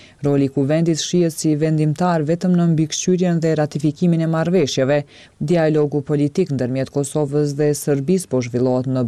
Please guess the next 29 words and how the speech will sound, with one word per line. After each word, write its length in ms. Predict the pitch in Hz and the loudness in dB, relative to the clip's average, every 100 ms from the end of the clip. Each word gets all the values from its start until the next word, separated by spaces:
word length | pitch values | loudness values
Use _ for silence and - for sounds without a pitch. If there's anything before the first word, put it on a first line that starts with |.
| 127 | -2
Bruksel 420 | 123 - 180 180 165 | -4 -2 0 2 2
me 80 | 165 | 0
lehtësimin 600 | 160 156 151 - 165 151 143 | -2 -2 -4 -2 0 0 0
e 20 | 127 | 0
Bashkimit 560 | 131 - 147 127 123 120 | 0 -2 0 0 0 0
Evropian 540 | 110 113 190 180 170 - - - - | 0 -2 0 2 2 -2 -12 -12 -4
dhe 240 | 143 156 | 0 0
si 240 | 147 165 156 | 0 -2 -2
qëllim 480 | - 156 160 160 | 0 0 0 -2
final 480 | - 151 151 175 165 160 | -2 -2 0 0 0 -2
është 260 | 147 - | -2 -2
thënë 200 | 165 190 - | 0 0 0
se 160 | 147 | -2
ka 160 | 147 156 151 | 0 -2 0
normalizimin 720 | 151 143 131 123 139 160 147 | 2 2 2 0 0 0 0
e 120 | 139 147 | 0 0
raporteve 720 | 151 - 139 - 147 139 147 143 | -2 0 -2 0 0 0 0 2
ndërmjet 480 | 147 127 127 117 | 0 0 0 -2
dy 120 | 120 101 | -4 -2
vendeve. 480 | 98 120 131 143 147 - _ _ - | 0 0 2 0 0 -4 _ _ -4
Nisur 380 | 147 131 - 143 | -2 -2 -2 -2
nga 220 | 139 131 131 | 0 -2 -2
pakënaqësia 760 | 131 127 120 - - 139 123 | -2 -2 -2 -2 0 2 2
e 20 | 127 | 0
tyre 220 | 165 156 147 | 0 0 0
me 140 | 143 | 0
rolin 300 | 147 151 147 143 | 0 0 0 -2
udhëheqës 480 | 143 170 165 151 | 0 0 0 -2
të 140 | - | 0